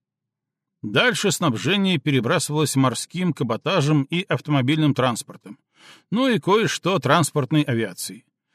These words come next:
которую, судя по тем докладам, с которыми я успел сегодня утром ознакомиться, красные уже помножили на ноль. Как, кстати, и патрульные кондоры.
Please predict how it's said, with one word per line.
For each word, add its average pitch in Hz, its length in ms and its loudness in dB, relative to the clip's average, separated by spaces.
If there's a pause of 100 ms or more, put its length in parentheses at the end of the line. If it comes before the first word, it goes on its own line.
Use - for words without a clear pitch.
(240)
которую, 196 500 2
судя 160 380 0
по 131 160 0
тем 151 180 0
докладам, 143 640 0
с - 60 -8
которыми 135 420 0
я 120 180 0
успел 131 380 -4
сегодня 123 480 0
утром 127 360 -2
ознакомиться, 147 840 -4 (340)
красные 170 640 0
уже 127 400 0
помножили 117 800 0
на 117 280 0
ноль. 104 380 -2 (920)
Как, 226 260 -4
кстати, 202 420 0
и 190 160 -2
патрульные 180 640 0
кондоры. 101 500 -2